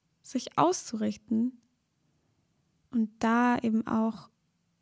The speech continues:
drauf zu entspannen. Das ist die Intention, ob wir das jetzt so, also sobald diese innere Arbeit grob wird und so gezwungen wird und nicht mehr so weich und warm und beweglich ist und schön ist,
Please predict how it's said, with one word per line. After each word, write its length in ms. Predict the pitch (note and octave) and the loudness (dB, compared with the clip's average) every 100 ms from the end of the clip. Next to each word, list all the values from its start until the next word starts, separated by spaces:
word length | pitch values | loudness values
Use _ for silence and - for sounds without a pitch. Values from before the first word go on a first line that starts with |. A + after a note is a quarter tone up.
| _ - | _ -6
drauf 260 | A3 G#3+ | -4 -4
zu 120 | - | -2
entspannen. 480 | A3 G#3+ - G#3+ A3 | -2 -2 -4 -2 -2
Das 120 | A3+ | -4
ist 120 | - B3 | -6 -2
die 40 | |
Intention, 640 | A#3+ B3 A#3+ - C#4 A#3+ | 0 2 0 2 2 2
ob 140 | G#3+ G#3+ | 0 -2
wir 60 | |
das 140 | A3 G#3 | -4 -2
jetzt 320 | G#3 - - | -4 -6 -4
so, 240 | G#3+ G#3+ G#3 - - - - - - | 0 0 -4 -14 -18 -18 -20 -6 0
also 120 | A3+ | 4
sobald 360 | A#3+ B3+ C#4+ | 6 8 6
diese 180 | C#4 A3+ | 4 2
innere 400 | - C4 C#4 - | 2 2 2 2
Arbeit 800 | - A#3+ B3+ B3 B3 B3 B3 - _ _ _ _ _ _ _ | 4 4 4 4 4 4 0 -12 _ _ _ _ _ _ _
grob 520 | G#3+ A3 D#4 E4 - | 0 4 4 2 -4
wird 300 | - - A#3+ | -2 -2 -2
und 200 | - G#3+ | -2 -2
so 100 | A3 | -2
gezwungen 720 | G#3+ - - A3+ D#4 C4+ G#3 | -4 -6 -2 2 4 4 2
wird 400 | A3+ - - - _ _ | -4 -6 -8 -12 _ _
und 140 | A#3+ A3+ | -2 0
nicht 180 | A#3 A3+ | 2 0
mehr 180 | A3 | 0
so 360 | G#3+ G#3+ G#3+ G#3+ | 0 0 0 -2
weich 460 | G#3+ A#3 A3+ A3+ A#3 | 2 4 4 0 0
und 220 | G#3+ G#3+ | -2 2
warm 420 | A3 G#3+ G#3+ G#3+ | 4 4 2 2
und 380 | G#3+ G#3 - - _ - _ _ _ _ _ _ - | 2 -2 -6 -16 _ -20 _ _ _ _ _ _ -2
beweglich 640 | A3+ A3 C#4+ - A3 - | 2 6 4 2 -4 0
ist 340 | A#3 A3 A3 | 0 0 0
und 240 | A3 G#3 G#3 | 0 0 -2
schön 400 | - A#3 B3 A3+ | 2 4 6 6
ist, 460 | G#3+ A3 B3+ - | 4 0 -2 -10